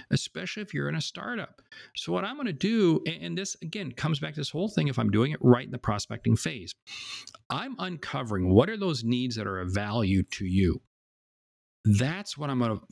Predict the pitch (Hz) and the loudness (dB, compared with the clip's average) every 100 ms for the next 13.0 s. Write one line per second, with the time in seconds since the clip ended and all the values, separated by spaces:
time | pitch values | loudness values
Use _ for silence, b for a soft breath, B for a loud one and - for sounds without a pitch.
0 | 123 101 117 110 160 175 90 - B B | 2 4 2 4 2 2 -8 -12 B B
1 | - 156 269 240 156 160 127 110 - 139 | 2 4 4 0 -6 -8 -8 -10 -6 -6
2 | 123 110 95 117 175 127 - _ b - | -4 -2 6 6 6 -6 -14 _ b 4
3 | 123 117 117 - _ 123 139 139 123 175 | 4 4 -4 -10 _ 0 2 2 0 -4
4 | - 113 107 107 - 117 170 190 127 135 | -8 -4 -4 -4 2 4 4 6 6 6
5 | 143 120 - - 113 98 101 147 147 - | -2 -10 -12 -12 -6 -2 0 -2 -4 -8
6 | - _ _ _ _ _ B B - 135 | -14 _ _ _ _ _ B B 6 8
7 | 147 151 165 208 185 160 147 131 - _ | 8 -2 -8 -6 -6 -6 -6 -8 -10 _
8 | _ - 143 143 113 - 123 123 226 247 | _ 0 0 2 -6 -6 0 0 0 -2
9 | 110 104 - 143 320 127 107 117 131 98 | -4 -6 -6 -8 -4 0 4 4 2 -10
10 | 90 143 226 - 104 - 117 107 117 202 | -8 -8 -10 -12 -12 -6 -6 -2 -2 0
11 | 143 104 - 127 110 104 127 208 131 107 | -4 -8 -6 6 6 6 -2 -4 -2 -2
12 | 117 110 101 - 202 208 - 82 82 | -2 -8 -10 -6 -6 -6 -8 -10 -10